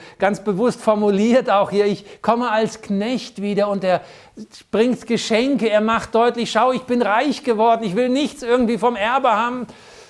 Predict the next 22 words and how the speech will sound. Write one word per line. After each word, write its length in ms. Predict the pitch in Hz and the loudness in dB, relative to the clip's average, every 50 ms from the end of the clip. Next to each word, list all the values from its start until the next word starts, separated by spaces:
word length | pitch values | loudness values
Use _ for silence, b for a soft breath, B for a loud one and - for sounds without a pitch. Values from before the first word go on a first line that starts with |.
| B B B B - | B B B B -2
Und 80 | 240 220 | 0 0
er 100 | 240 240 | 0 0
teilt 460 | - 180 196 214 254 277 294 262 - | 0 -2 0 2 2 2 2 0 0
dann 300 | 254 233 240 247 247 214 | 0 2 2 0 0 0
sein 240 | 185 208 208 220 190 | 0 0 0 0 0
Große, 500 | 180 190 208 233 262 269 254 254 233 214 | 2 4 4 4 4 4 2 0 0 0
seine 220 | 208 214 220 220 | 0 2 0 0
Familie, 560 | 214 214 208 208 208 226 262 269 262 254 226 | 0 0 0 0 0 0 0 0 0 0 0
sein 180 | 190 208 202 202 | 0 0 0 0
Lager 340 | 202 208 214 226 226 226 220 | 2 2 2 2 2 0 -2
in 160 | 202 220 214 | -2 -2 -4
zwei 340 | - - 196 190 214 247 254 | -4 -2 -2 0 2 2 2
Lager 560 | 247 233 208 214 214 226 202 220 196 185 196 | 0 0 0 0 0 0 0 -2 -2 0 0
auf. 260 | 214 233 240 233 B B B B B B B B B B _ _ | 2 2 0 0 B B B B B B B B B B _ _
Das 180 | - 220 214 - | -10 -10 -8 -6
sind 260 | 240 240 233 233 - | -6 -8 -8 -8 -8
alles 800 | - 202 240 254 247 - - - - - - - - - - - | -6 -4 -4 -4 -4 -6 -8 -14 -18 -20 -20 -20 -20 -20 -12 -8
so 140 | 214 220 208 | -8 -8 -8
Zeichen, 640 | 214 - - - 214 220 262 302 269 - 220 202 | -8 -12 -10 -6 -6 -6 -4 -6 -6 -6 -8 -8
so 140 | 165 175 175 | -8 -8 -10
scheint 420 | - - - 180 180 190 190 165 165 | -10 -10 -10 -10 -10 -10 -10 -8 -8
mir, 480 | 160 170 175 180 180 180 170 156 b | -8 -8 -6 -6 -6 -6 -8 -10 b